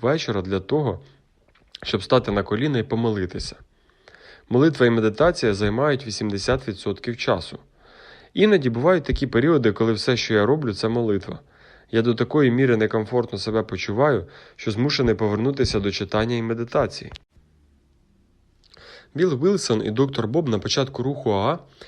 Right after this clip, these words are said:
вірили в те, що ранкова медитація як мінімум настільки ж важлива, як і зібрання.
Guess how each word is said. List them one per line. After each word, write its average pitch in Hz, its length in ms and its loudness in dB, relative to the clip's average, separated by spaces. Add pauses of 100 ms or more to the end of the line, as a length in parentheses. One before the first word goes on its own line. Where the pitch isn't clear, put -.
(340)
вірили 139 300 4
в 107 80 -4
те, 180 140 2
що - 160 -4
ранкова 117 320 0
медитація 107 640 0
як 104 160 -4
мінімум 113 500 -2
настільки 110 500 -2
ж 98 80 -2
важлива, 113 380 0
як 107 140 -2
і 107 40 -6
зібрання. 110 560 -4